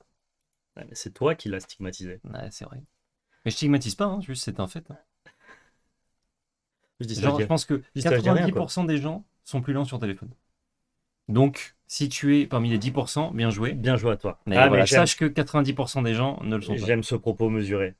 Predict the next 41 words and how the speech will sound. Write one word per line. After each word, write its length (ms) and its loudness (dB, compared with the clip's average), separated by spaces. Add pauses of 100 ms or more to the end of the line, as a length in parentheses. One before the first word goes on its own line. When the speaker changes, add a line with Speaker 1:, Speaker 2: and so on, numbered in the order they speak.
Speaker 2:
Ah 240 0
ouais. 60 -6
Speaker 1:
pour 120 -2
le, 220 2
pour 120 0
les 100 6
joueurs 120 2
de 80 0
téléphone. 300 2
Speaker 2:
Avec, 260 -4
t'as 100 -2
vu 160 4
des 120 0
stats, 300 -2
euh, 200 -2
sorties 320 -8
de 60 -4
mon 100 0
slip, 220 -4
hein. 100 -8
Speaker 1:
Ah 80 6
oui, 260 6
mais 120 4
c'est, 140 4
Speaker 2:
Ah 160 4
ouais. 140 -4
Speaker 1:
c'est 180 4
important 340 6
de 60 6
mesurer 320 6
le 60 4
propos 300 4
avec 160 8
les 80 -2
stats 160 0
du 160 -6
cul. 220 -10 (100)
Speaker 2:
Ouais, 60 2 (220)
ouais. 80 -2 (100)
Speaker 1:
C'est, 240 -6
euh, 340 2